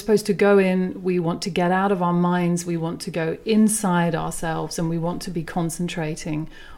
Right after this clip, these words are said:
on what's happening in our bodies, in our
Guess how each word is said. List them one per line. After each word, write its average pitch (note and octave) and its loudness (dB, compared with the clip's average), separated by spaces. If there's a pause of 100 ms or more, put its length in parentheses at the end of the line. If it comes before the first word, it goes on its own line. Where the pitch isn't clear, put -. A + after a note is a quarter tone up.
on E3+ 2
what's F3 -4
happening E3 -2
in E3 -2
our F3+ 2
bodies, - -8
in D#3+ -2
our F3 0